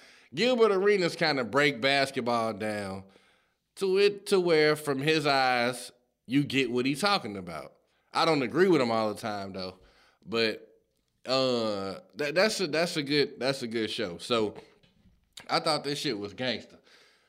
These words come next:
So, he had Michael Cooper on the show, and, uh, you know, Michael Cooper, this is Showtime Lakers, who I, if I'm not mistaken, wasn't this man the number one over-, I think he was number one overall draft pick.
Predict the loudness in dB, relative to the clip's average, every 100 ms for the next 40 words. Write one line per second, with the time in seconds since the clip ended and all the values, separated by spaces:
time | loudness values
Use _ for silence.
0 | _ -6 -2 0 0 -2 -2 -2 -2 -2
1 | -4 -8 -6 -4 0 2 2 2 -2 -2
2 | -4 -4 -10 _ _ _ _ _ _ _
3 | -2 0 0 -2 0 0 0 0 0 0
4 | 0 -2 -2 -4 -2 -2 0 -2 -4 -8
5 | -4 -4 -4 -6 -6 -6 -6 0 0 0
6 | 0 0 0 0 0 -2 -18 -20 _ _
7 | _ _ _ _ _ _ _ _ _ 0
8 | 2 4 2 0 -2 -4 0 -2 -2 -4
9 | -6 -4 -4 -2 -4 -4 -4 -6 -8 -8
10 | -8 -8 -8 -8 -8 -8 -8 -6 -8 -10
11 | -14 -10 -8 -6 -6 -8 -6 -6 -6 -6
12 | -8 -6 -6 -6 -6 -8 -8 -10 -10 -10